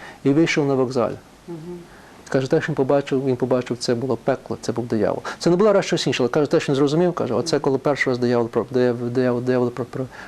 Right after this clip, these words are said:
Speaker 1: при, при, при роботі, розумієте? І тому ці люди, це покоління,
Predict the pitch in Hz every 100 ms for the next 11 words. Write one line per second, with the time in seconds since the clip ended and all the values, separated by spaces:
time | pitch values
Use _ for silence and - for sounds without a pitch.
0 | - - 123 120 120 120 - 117 117 101
1 | 92 - 131 156 147 - - - 139 170
2 | 185 214 - 202 233 156 143 - - -
3 | 156 160 156 120